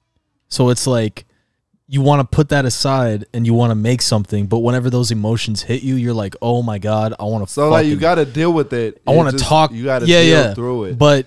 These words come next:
Speaker 1: you're
Speaker 2: It's,
Speaker 1: also,
Speaker 2: it's,
Speaker 1: like,
Speaker 2: it's
Speaker 1: on
Speaker 2: like,
Speaker 1: a platform.
Speaker 2: it's,
Speaker 1: You're
Speaker 2: like,
Speaker 1: on
Speaker 2: healthy.
Speaker 1: camera. Yeah, yeah. No, it's definitely healthy 'cause you
Speaker 2: Fucking love you, dog.
Speaker 1: I love you too, bro.
Speaker 2: You know what? I, I like how, uh,
Speaker 1: But goddamn, I miss Car-, <laughs> I miss Carlos.
Speaker 2: Yeah,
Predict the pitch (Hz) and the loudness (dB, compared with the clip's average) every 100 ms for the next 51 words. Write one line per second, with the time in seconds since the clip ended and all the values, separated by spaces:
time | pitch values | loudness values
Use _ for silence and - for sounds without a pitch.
0 | 143 143 143 156 170 147 143 123 139 147 | -2 2 2 2 2 2 0 0 2 4
1 | 139 135 143 147 - 120 113 117 131 127 | 2 2 2 2 0 0 0 -2 -2 0
2 | 139 151 139 139 127 110 101 104 123 123 | 0 2 2 2 2 -2 -4 -4 -2 0
3 | 110 95 87 - _ _ - 143 160 - | -2 -4 -10 -18 _ _ -8 -4 -4 -4
4 | - 151 190 123 139 - 87 87 _ _ | -2 -2 -2 -2 -2 -4 -12 -16 _ _
5 | 117 110 120 107 - _ _ _ _ _ | -6 -2 -2 -4 -10 _ _ _ _ _
6 | _ - _ _ _ _ _ _ _ _ | _ -20 _ _ _ _ _ _ _ _
7 | _ _ _ _ _ _ - 131 107 107 | _ _ _ _ _ _ -18 -12 -8 -6
8 | 120 98 87 85 101 104 _ - 139 135 | -6 -10 -12 -12 -12 -16 _ -12 -8 -8
9 | - 117 82 71 110 - 123 135 156 170 | -8 -12 -12 -14 -16 -14 -6 -2 0 0
10 | 165 131 135 - 131 139 160 190 165 151 | -2 -6 -6 -4 -4 -4 -4 -4 -4 -2
11 | 143 127 120 113 107 104 131 156 156 139 | -2 -4 -4 -4 -6 -6 -2 2 2 2
12 | 147 156 110 110 123 - - - 110 160 | 0 0 -2 -4 -6 -8 -14 -16 -12 -10
13 | 135 - 135 156 139 - 113 110 104 95 | -10 -10 -12 -14 -14 -16 -10 -8 -8 -10